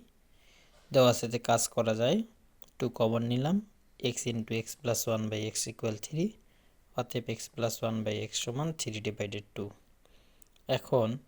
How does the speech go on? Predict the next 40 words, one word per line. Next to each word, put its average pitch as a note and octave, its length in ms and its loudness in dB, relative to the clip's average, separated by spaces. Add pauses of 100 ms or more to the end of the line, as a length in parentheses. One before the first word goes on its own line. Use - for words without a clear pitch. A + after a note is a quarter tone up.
(280)
এক্স - 160 -4 (140)
স্কয়ার C3+ 240 4 (100)
প্লাস B2 260 2
ওয়ান A#2+ 200 0
by A2+ 160 -2
এক্স - 120 -6 (140)
স্কয়ারের A#2 360 -2
মান G#2+ 120 -2 (100)
নির্ণয় A2 300 -4
করতে - 200 -10 (100)
বলা A#2 220 2
হয়েছে, B2 300 0 (680)
এই B2 80 4
জন্য B2 140 2 (120)
প্রদত্ত A#2 380 -2 (120)
রাশি A#2+ 280 2
এক্স - 120 -8 (160)
স্কয়ার A2 220 -2 (100)
প্লাস A2 240 -4
ওয়ান A2 140 -2 (100)
by D3 120 0 (200)
এক্স - 140 -6 (140)
স্কয়ার। F#2 260 -6 (1300)
তো - 40 -4 (120)
আমরা A#2 180 0 (100)
এক্স - 260 -8 (120)
স্কয়ার C3 240 0 (100)
প্লাস B2 240 2
ওয়ান A#2+ 180 0
by A#2+ 120 0
এক্স - 120 -2 (120)
স্কয়ারের A#2+ 340 -2
দুইটা A2+ 220 -2 (100)
অনুসিদ্ধান্ত A#2 500 -6 (120)
জানি, C3+ 180 2 (680)
একটা - 140 -4 (100)
প্লাসের, B2 440 4 (140)
একটা - 260 -4
মাইনাসের। G#2 500 -4 (680)
যেহেতু A#2+ 280 0